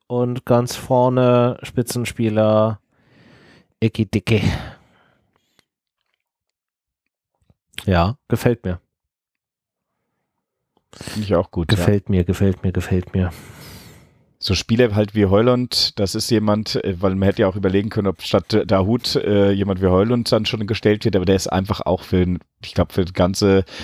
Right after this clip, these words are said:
Speaker 1: Das
Speaker 2: Startelf
Speaker 1: glaub
Speaker 2: ist der,
Speaker 1: ich.
Speaker 2: glaub ich, noch nicht zu,
Speaker 1: Ja.
Speaker 2: nicht frisch genug.
Speaker 1: Ja, also er war ja, gestern ist er eingewechselt worden und ich meine gegen Heidenheim,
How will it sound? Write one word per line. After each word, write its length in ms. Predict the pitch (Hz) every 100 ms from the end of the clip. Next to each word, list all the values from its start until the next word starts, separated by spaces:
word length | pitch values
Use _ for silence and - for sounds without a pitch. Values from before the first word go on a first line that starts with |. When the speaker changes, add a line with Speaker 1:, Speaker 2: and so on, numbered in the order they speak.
| - -
Speaker 1:
Das 180 | 87
Speaker 2:
Startelf 420 | - 98 - 101 95
Speaker 1:
glaub 220 | 85 82
Speaker 2:
ist 160 | 95 92
der, 60 |
Speaker 1:
ich. 100 | 92
Speaker 2:
glaub 180 | 98 92
ich, 100 | -
noch 180 | 95 -
nicht 220 | 92 -
zu, 120 | -
Speaker 1:
Ja. 300 | 82 76 76
Speaker 2:
nicht 140 | 90 -
frisch 240 | 101 -
genug. 320 | 92 85 - -
Speaker 1:
Ja, 440 | 78 76 76 - _ _ _ -
also 320 | 104 101 87 - _ _ _
er 200 | - 101
war 200 | 95 101
ja, 640 | 107 104 104 104 104 104 104 _ _ _ _ _ _ _ _ _ - -
gestern 340 | 113 110 131
ist 120 | 127 123
er 120 | 117
eingewechselt 640 | 113 131 139 135 - 131
worden 220 | 123 123 127
und 160 | 110
ich 140 | 110 104
meine 300 | 101 120 131
gegen 400 | 113 117 104 98
Heidenheim, 1040 | 110 120 113 107 110 110 113 113 117 113